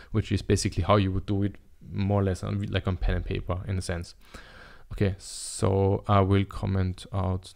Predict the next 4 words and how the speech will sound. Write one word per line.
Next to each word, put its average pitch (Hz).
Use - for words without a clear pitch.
the 95
stack -
example, 127
um, 101